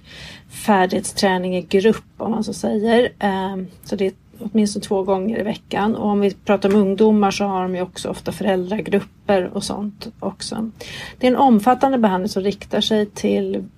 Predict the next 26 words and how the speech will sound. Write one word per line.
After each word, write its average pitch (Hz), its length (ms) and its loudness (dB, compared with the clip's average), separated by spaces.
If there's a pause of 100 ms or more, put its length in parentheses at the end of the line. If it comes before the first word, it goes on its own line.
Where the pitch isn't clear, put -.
(100)
unga 208 500 4
och 269 160 -4
vuxna 226 460 -2
med 208 160 -2
emotionell 196 600 0
instabilitet 202 1000 -2
och 214 140 -2
självskadebeteende. - 1120 -6 (880)
Eh, 202 500 2 (360)
den 220 300 6
är 190 400 4 (760)
specifikt 214 680 -2
anpassad 190 760 0
för 202 100 2
just 170 340 -2
den 214 380 -4 (340)
patientgruppen, 214 1080 0
om 208 80 2
man 202 140 0
så 202 140 -4
säger, 220 500 -2
och, - 420 -8
eh, 190 220 4 (680)
handlar 196 440 4
om 180 240 2
att - 400 -4